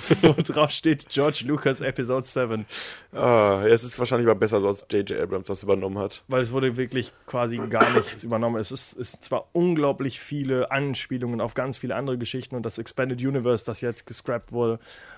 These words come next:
Speaker 1: weil sie ein neues Expanded Universe bauen. Also es gibt viele, viele An-, äh, Andeutungen, aber es ist nichts wirklich direkt übernommen worden von George Lucas, weil er halt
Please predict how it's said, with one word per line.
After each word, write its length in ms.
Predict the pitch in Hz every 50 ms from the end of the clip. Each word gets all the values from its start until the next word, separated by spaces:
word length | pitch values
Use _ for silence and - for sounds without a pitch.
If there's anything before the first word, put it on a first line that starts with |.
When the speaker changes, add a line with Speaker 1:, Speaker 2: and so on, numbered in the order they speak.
| _ _
Speaker 1:
weil 340 | 117 113 113 113 113 113 107
sie 120 | 104 117
ein 80 | 110 110
neues 280 | 113 117 120 117 -
Expanded 400 | 117 - - - 120 120 117 107 117
Universe 340 | 120 117 110 113 110 -
bauen. 220 | - 113 113 110 110 - - - - -
Also 120 | - 123 110
es 40 | 123
gibt 120 | 147 139
viele, 220 | - - 170 151
viele 200 | 120 - 143 - -
An-, 320 | 135 175 190 190 185 - - -
äh, 300 | - 135 135 135 135 135 -
Andeutungen, 800 | - 123 147 170 170 156 147 151 156 156 165 147 151 147 147 143 - _ _ - - _ _ _ _ _ _
aber 180 | - 120 117
es 80 | 120 117
ist 140 | 127 120 -
nichts 240 | 147 165 - - 156
wirklich 260 | 139 - 143 117 -
direkt 360 | - 135 123 113 139 127 -
übernommen 460 | 120 120 110 104 107 107 110 110 98
worden 260 | 95 95 95 95 95
von 180 | 90 - 104 101
George 240 | 92 98 95 90 -
Lucas, 300 | 107 95 - 101 90 -
weil 120 | 104 101 123
er 100 | 131 117
halt 160 | 135 139